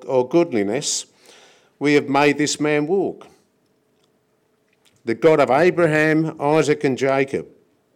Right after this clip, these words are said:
the God of our fathers, has glorified his servant Jesus. But you handed him over to be killed, and you disowned him before Pilate, though Pilate had decided to let him go.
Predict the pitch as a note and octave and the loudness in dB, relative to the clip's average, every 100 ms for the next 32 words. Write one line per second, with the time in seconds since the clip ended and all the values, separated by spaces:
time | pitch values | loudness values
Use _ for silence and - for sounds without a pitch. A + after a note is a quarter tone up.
0 | _ _ _ _ _ _ _ F2+ G2 D3 | _ _ _ _ _ _ _ -12 -4 2
1 | D#3 D3+ D3 D3 C#3+ D#3 D3+ C3 G2+ A2+ | 2 4 4 2 0 0 0 0 -2 -4
2 | G2+ - C3 D#3+ F3+ F3+ F3 D#3 D3 B2+ | -6 -4 0 2 2 0 0 -2 -2 -4
3 | A2+ F#3+ F3+ - C3+ B2 B2+ - C#3 C#3 | -2 0 0 0 0 0 -2 0 0 0
4 | F2+ D#2 - - _ _ _ _ _ _ | -4 -8 -8 -10 _ _ _ _ _ _
5 | _ _ _ A2 A2 A#2 B2+ F3 G#3 F#3+ | _ _ _ -6 -6 -6 2 4 6 4
6 | D#3 D#3+ D3 C3 B2+ B2+ C3 B2+ B2 B2 | 4 2 2 2 0 4 4 2 0 -2
7 | A#2+ - D3+ G#2+ E2 - _ _ _ _ | -4 -4 -2 -2 -6 -16 _ _ _ _
8 | _ _ _ _ _ A2+ G#2+ A2 E3 F#3 | _ _ _ _ _ -6 -4 2 6 6
9 | C3+ C3+ C#3 C#3+ C#3+ D3 A2 F#2+ F2+ G2+ | 6 0 -2 0 0 0 -2 -6 -6 -8
10 | - D#3 D3+ - D#3+ C#3 F2+ - - _ | -2 -2 -2 -2 -2 -2 -4 -12 -20 _
11 | _ _ _ _ _ _ _ _ - C3+ | _ _ _ _ _ _ _ _ -2 -2
12 | B2+ F3+ F#3+ D#3 A2+ A2+ B2+ B2 A2+ B2+ | 0 0 2 2 0 -2 -4 -4 -4 -2
13 | B2 A#2 - A#2 B2 B2+ B2 D#3 D3 D#2 | -4 -4 -6 -2 0 0 -4 -6 -6 -10